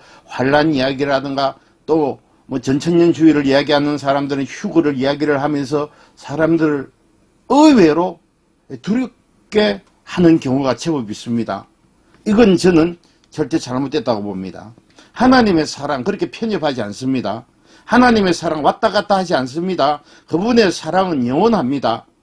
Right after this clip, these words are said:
변하지 않습니다. 우리를 사랑해서 의원을 구-, 우리를 구원시키기로 한 그분의 사랑은 영원히 내려옵니다. 저는 하나님의 사랑을 추호도 의심하지 않습니다.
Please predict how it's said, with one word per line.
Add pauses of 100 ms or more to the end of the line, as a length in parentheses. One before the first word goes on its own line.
(100)
변하지
않습니다. (240)
우리를
사랑해서
의원을
구-,
우리를 (160)
구원시키기로
한
그분의
사랑은 (340)
영원히
내려옵니다. (340)
저는 (140)
하나님의
사랑을 (300)
추호도 (140)
의심하지
않습니다.